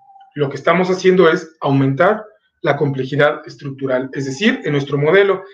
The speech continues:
de evolución molecular en un escenario de tierra primitiva,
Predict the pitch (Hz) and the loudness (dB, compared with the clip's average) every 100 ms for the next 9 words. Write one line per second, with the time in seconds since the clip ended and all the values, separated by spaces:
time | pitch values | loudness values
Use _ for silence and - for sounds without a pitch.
0 | - _ 151 147 139 139 135 185 185 175 | -20 _ 2 4 4 0 2 2 2 0
1 | 170 160 160 - - _ _ - - - | 0 0 0 0 -8 _ _ -20 -20 -20
2 | - 147 160 165 165 165 151 131 131 165 | -8 -4 -2 -2 0 0 0 -4 -2 0
3 | 165 143 139 135 180 220 - | 0 -2 -4 -2 0 0 -2